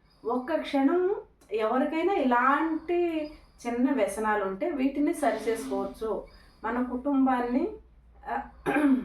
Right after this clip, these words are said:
మన కుటుంబంతో కలుసుకోవచ్చు అనే ఒక చిన్న ఇది నాన్న.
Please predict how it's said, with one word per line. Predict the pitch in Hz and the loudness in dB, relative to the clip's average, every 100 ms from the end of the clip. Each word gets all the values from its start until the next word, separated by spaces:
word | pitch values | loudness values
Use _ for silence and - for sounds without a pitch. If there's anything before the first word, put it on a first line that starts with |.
| - - _ - _ _ _ _ _ - | -6 -18 _ -20 _ _ _ _ _ -18
మన | - 202 247 | -10 -6 -4
కుటుంబంతో | 247 - 247 226 254 | -4 -2 2 2 0
కలుసుకోవచ్చు | 349 214 220 - 208 190 - 190 190 - _ _ _ 196 | -4 -2 -4 -4 -6 -6 -8 -10 -10 -12 _ _ _ -8
అనే | 226 254 | -2 0
ఒక | 226 208 | 0 -2
చిన్న | 202 190 220 208 214 | -4 -6 -6 -4 -2
ఇది | 220 175 175 | -2 -4 -4
నాన్న. | 165 170 170 | -6 -8 -8